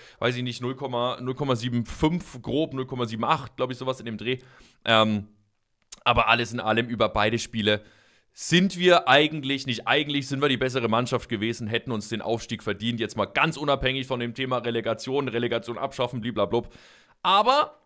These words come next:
am Ende ist es auch der Sport, so wie wir ihn kennen. Fußball ist eine sehr unfaire Sportart manchmal. Ähm, da kann's halt auch mal sein, dass über zwei Partien das Ganze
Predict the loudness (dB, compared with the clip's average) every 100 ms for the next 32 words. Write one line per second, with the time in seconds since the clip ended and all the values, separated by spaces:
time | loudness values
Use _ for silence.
0 | 0 2 2 2 2 2 2 2 4 2
1 | 2 0 0 0 0 0 0 0 0 2
2 | -2 -4 -6 -4 0 2 2 0 -2 0
3 | 2 2 0 -2 2 2 2 -2 _ _
4 | 4 4 4 2 4 2 0 2 2 2
5 | 0 -2 -4 0 2 2 2 0 -2 -2
6 | -4 -6 -10 -14 -10 -4 -4 -2 0 2
7 | 2 2 2 4 2 2 -6 -20 _ _
8 | -6 -4 -2 -2 0 0 0 -2 -4 -6
9 | -4 -4 -2 -6